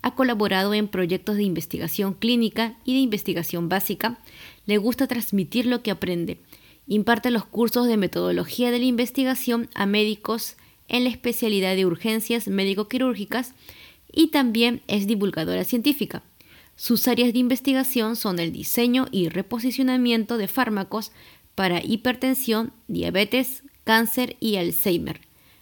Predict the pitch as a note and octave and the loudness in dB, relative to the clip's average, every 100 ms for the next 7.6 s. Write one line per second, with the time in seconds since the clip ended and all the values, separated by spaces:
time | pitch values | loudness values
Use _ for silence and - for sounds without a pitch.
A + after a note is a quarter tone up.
0 | _ - C4+ A#3 F#3 - C#3+ F3 G3 F#3+ | _ 0 2 2 -4 -6 -4 0 2 2
1 | G#3+ B3+ C4 C4 F#3 F3 - A#3 - C4+ | 2 4 2 2 0 0 0 -6 0 0
2 | G#3 - - G3+ A#3 A#3+ B3 C4 C4 D4 | 2 -2 -4 -4 -2 0 2 2 2 2
3 | G3+ A#3 - G3+ G3+ A3+ B3+ - A3 G#3 | 2 -2 -4 -4 -2 2 0 0 -2 0
4 | G#3+ E3+ A3 A#3+ A#3+ G#3 F#3 - A#3 A3 | -2 0 2 2 2 0 -2 2 2 4
5 | F#3+ G3+ A3+ A3 A#3+ G3+ D#3+ F3+ G#3+ G3 | 2 2 2 0 -2 -2 -2 0 0 0
6 | - D#3+ - _ _ _ _ _ _ _ | -8 -12 -18 _ _ _ _ _ _ _
7 | A3 A#3 A3+ A3 - E3+ | -2 0 2 0 -2 -14